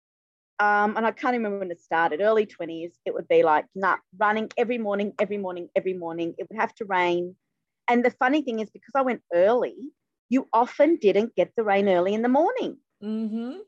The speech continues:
Speaker 1: I'm telling you now, I noticed, and even, even today, you know, these years,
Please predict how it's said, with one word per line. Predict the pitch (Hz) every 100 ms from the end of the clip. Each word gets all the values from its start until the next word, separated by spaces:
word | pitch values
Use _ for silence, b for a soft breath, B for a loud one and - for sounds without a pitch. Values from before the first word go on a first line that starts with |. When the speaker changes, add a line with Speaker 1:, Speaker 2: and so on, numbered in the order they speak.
| -
Speaker 1:
I'm | 226
telling | 220 320 277 294
you |
now, | 294 339 294 160
I | 226 262
noticed, | 277 269 285 202 294 _ -
and | 240
even, | 277 294 294 269
even | 285 302
today, | 302 269 269 247 170 202 359 _ _ _ -
you |
know, | 214 196
these | 208 233 226
years, | 180 180 302